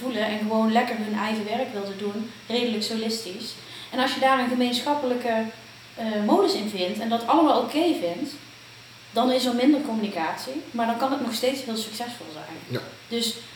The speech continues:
Speaker 1: ook daar dan weer die openheid in voelen om dit te uiten, want het kan natuurlijk ook heel eng zijn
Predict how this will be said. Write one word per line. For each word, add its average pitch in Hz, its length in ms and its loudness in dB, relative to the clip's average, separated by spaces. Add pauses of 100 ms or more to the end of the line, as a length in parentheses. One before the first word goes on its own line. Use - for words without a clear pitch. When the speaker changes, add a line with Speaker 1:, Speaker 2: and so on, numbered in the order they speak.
(300)
Speaker 1:
ook 302 260 6
daar 294 260 10
dan 240 140 4
weer 226 220 4 (280)
die 226 200 -4
openheid 233 500 4
in 220 180 -2
voelen 226 220 0
om 220 120 2
dit 220 120 0
te 220 160 -2
uiten, 302 480 4
want 233 140 2
het - 120 -6
kan 247 100 2
natuurlijk 240 300 0
ook 220 120 -2
heel 208 180 0
eng 240 240 2
zijn 196 240 2